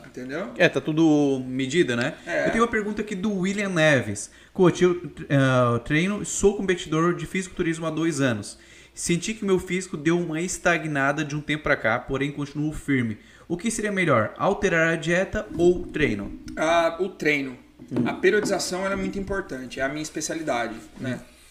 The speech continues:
Speaker 1: Então a base da preparação dos meus atletas é em cima da estrutura anual que ele tem. Então o que que é importante pra ele fazer?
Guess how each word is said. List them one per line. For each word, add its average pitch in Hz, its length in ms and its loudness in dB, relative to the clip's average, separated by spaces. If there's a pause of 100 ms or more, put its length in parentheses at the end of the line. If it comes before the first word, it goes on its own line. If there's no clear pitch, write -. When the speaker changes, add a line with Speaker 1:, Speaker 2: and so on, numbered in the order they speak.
Speaker 1:
Então 165 240 -2
a 175 80 0
base 165 340 0
da 185 80 -6
preparação 165 440 -2
dos 147 100 -6
meus 139 160 -8
atletas 151 400 -6
é 151 60 -2
em 156 60 -6
cima 160 220 -8
da 160 80 -4
estrutura 196 880 -6
anual 190 440 -4
que 202 100 -6
ele 196 120 -6
tem. 123 340 -12 (320)
Então 170 100 -4
o 160 40 -6
que - 100 -2
que 254 80 -6
é - 20 -4
importante 220 500 -4
pra 175 140 -6
ele 170 100 -4
fazer? 127 460 -4